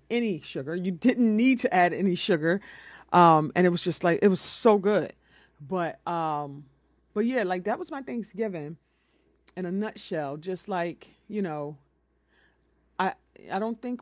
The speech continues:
I don't think I, I ran into, like, the trouble that I thought I was gonna run into because we kept moving. It was a constant moving day. Like, just, we just kept moving. And so much so where, like, Friday came, me and my husband, we, like, like I said, we had to work, and we were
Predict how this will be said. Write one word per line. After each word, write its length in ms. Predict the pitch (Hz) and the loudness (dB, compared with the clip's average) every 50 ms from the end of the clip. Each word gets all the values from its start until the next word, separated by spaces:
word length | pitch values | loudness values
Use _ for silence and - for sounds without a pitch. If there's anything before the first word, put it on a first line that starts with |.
| - 202 - | -12 -14 -12
I 80 | 208 214 | -10 -8
don't 140 | 262 285 277 | -8 -8 -8
think 160 | 294 262 - | -8 -4 0
I, 220 | 220 214 190 - - - | 4 4 4 2 2 0
I 60 | 180 | 0
ran 300 | 185 180 190 190 196 196 | 2 2 2 4 4 2
into, 360 | 185 180 - - 208 175 165 - - | 2 0 0 -2 -2 -2 -2 -4 0
like, 320 | 175 170 165 160 - - | 0 0 0 0 -4 -6
the 80 | - 165 | -6 -6
trouble 400 | - - - 226 208 190 196 190 | -6 -4 0 2 2 2 2 0
that 120 | 180 175 160 | 2 2 2
I 80 | 160 | 2
thought 200 | - - 202 190 | 2 0 0 0
I 60 | 190 | 0
was 140 | 185 190 190 | 0 0 -2
gonna 180 | 190 196 190 185 | -4 -4 -4 -2
run 160 | 190 190 190 | -2 0 0
into 460 | 190 190 - - - 190 185 202 202 _ _ _ _ _ _ _ _ _ _ | 0 -2 -4 -4 -4 -2 -2 -4 -6 _ _ _ _ _ _ _ _ _ _
because 400 | - 196 - - 190 185 175 156 | -8 -8 -4 -2 0 0 0 -2
we 80 | 175 175 | -4 -10
kept 240 | - - 190 - - | -4 -4 -6 -4 -4
moving. 420 | 185 180 180 165 143 131 135 - - | -4 -4 -4 -4 -4 -6 -8 -8 -6
It 60 | 175 | -6
was 140 | 185 175 165 | -6 -4 -6
a 40 | 165 | -8
constant 720 | - - - - 202 185 185 180 - - 185 175 156 - _ _ - | -10 -10 -8 -6 -4 -4 -4 -4 -6 -8 -8 -8 -8 -10 _ _ -10
moving 640 | 165 175 185 185 180 160 165 165 165 165 160 160 143 - _ _ - 156 135 | -6 -2 0 0 0 0 -2 -8 -8 -8 -8 -8 -10 -14 _ _ -18 -14 -8
day. 440 | - 185 175 165 147 135 143 147 143 _ _ _ _ - | -4 -4 -2 -2 -4 -4 -6 -8 -10 _ _ _ _ -12
Like, 220 | - 165 160 156 | -8 -8 -8 -6
just, 240 | - 185 156 - - | -6 -6 -6 -6 -6
we 140 | 185 190 175 | -6 -6 -6
just 240 | 165 160 147 - | -6 -8 -10 -10
kept 220 | - - 170 - - | -10 -8 -8 -8 -6
moving. 380 | 160 170 165 147 147 147 147 | -6 -6 -6 -6 -6 -10 -8
And 160 | - 147 165 - | -8 -8 -8 -6
so 140 | - 208 | -4 -2
much 160 | 202 190 170 - | -2 -2 -2 -4
so 240 | - 190 180 180 | -2 2 4 4
where, 240 | 170 165 160 156 156 | 4 4 2 0 0
like, 220 | 147 156 151 139 - | 0 -2 -4 -4 -4
Friday 340 | - 175 175 175 180 175 | 0 2 2 4 4 2
came, 400 | 175 - 185 180 170 165 165 160 | -2 -2 -4 -4 -4 -4 -6 -6
me 120 | 165 175 170 | -8 -8 -6
and 60 | 165 | -6
my 120 | 156 147 | -6 -6
husband, 400 | 147 165 170 165 170 165 160 151 | -6 -6 -8 -8 -8 -8 -8 -8
we, 100 | 156 156 | -8 -10
like, 300 | - - 147 147 143 - - _ _ - | -10 -10 -8 -8 -8 -8 -12 _ _ -12
like 160 | 160 143 175 | -8 -8 -8
I 20 | |
said, 180 | 151 - 175 151 | -6 -4 -4 -2
we 120 | 156 165 | 0 -2
had 100 | 160 147 | -2 -2
to 60 | 151 | -4
work, 280 | 147 156 170 185 214 _ _ - - - - - - - - - _ - | -4 -2 -2 -4 -4 _ _ -20 -20 -20 -20 -20 -20 -20 -20 -20 _ -8
and 200 | - 170 165 165 | -4 -4 -2 0
we 140 | 185 208 214 | 2 2 2
were 340 | 180 165 160 160 156 143 | 2 0 0 0 -2 -2